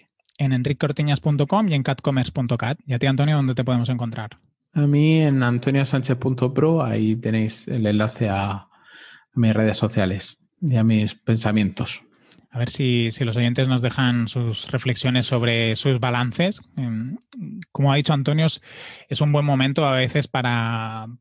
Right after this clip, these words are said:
Speaker 1: para ir repasando cómo íbamos. Si, si habéis hecho vuestros objetivos de, de principios de año y de lo que queríais conseguir, pues está bien irlo repasando y comprobando en qué situación estáis.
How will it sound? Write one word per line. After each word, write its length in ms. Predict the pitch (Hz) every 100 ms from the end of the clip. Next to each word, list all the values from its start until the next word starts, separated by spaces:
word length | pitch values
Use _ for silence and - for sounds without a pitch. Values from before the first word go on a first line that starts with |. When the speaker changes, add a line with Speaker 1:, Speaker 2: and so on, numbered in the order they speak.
| -
Speaker 1:
para 180 | 120 123
ir 180 | 127 131
repasando 520 | 131 120 110 131 135
cómo 300 | 135 127 120
íbamos. 380 | 113 110 110 -
Si, 280 | 120 117
si 100 | 113
habéis 140 | 123 120
hecho 220 | 131 139
vuestros 320 | 131 - 113
objetivos 680 | 123 - 113 127 127 175 226 - - - - -
de, 360 | 143 123 117 117
de 100 | 113
principios 420 | 117 110 120 117
de 60 | 113
año 800 | 110 120 127 127 120 117 120 120
y 340 | 120 117 117 117
de 120 | 117
lo 80 | 113
que 140 | 123
queríais 480 | 123 120 117 117 113
conseguir, 560 | 127 120 120 117 143
pues 420 | 147 110 - - -
está 120 | -
bien 160 | 139 147
irlo 260 | 151 135
repasando 520 | 127 127 117 135 139 139
y 20 |
comprobando 500 | 127 117 113 117 117
en 80 | 117
qué 140 | 113
situación 460 | - 117 107 123 110
estáis. 720 | 104 104 - 107 101 -